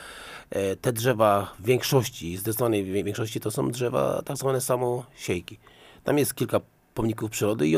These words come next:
i tych pomników przyrody, z tego co wiem, one nie będą, e, usuwane. Będą tylko usunięte, usunięte te drzewa, które,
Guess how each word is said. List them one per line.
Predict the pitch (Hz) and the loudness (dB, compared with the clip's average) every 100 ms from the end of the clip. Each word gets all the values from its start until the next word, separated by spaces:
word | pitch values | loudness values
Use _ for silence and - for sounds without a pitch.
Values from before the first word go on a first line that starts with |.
| - | 0
i | 143 | -4
tych | - 147 139 - | 0 0 0 -14
pomników | _ 127 127 127 123 | _ -4 -2 -2 -4
przyrody, | - - 110 104 104 | -6 -4 -2 -2 -4
z | |
tego | - 98 98 | -6 -6 -6
co | - | -6
wiem, | 90 95 95 - - - - - | -6 -6 -6 -12 -20 -20 -20 -14
one | - 95 95 | -8 -6 -4
nie | 95 95 | -4 -4
będą, | 95 90 87 85 82 | -4 -6 -6 -8 -8
e, | 82 80 82 82 85 85 - | -10 -10 -10 -10 -12 -12 -12
usuwane. | - 104 - 92 92 110 | -10 -10 -8 -6 -4 -4
Będą | 135 151 117 | -2 -2 -2
tylko | 113 113 101 | -4 -6 -6
usunięte, | 98 - 98 95 104 95 - | -6 -6 -8 -8 -10 -10 -10
usunięte | - - 107 104 92 | -10 -6 -6 -8 -8
te | 104 | -8
drzewa, | 90 98 92 | -6 -6 -6
które, | 87 98 90 | -8 -10 -8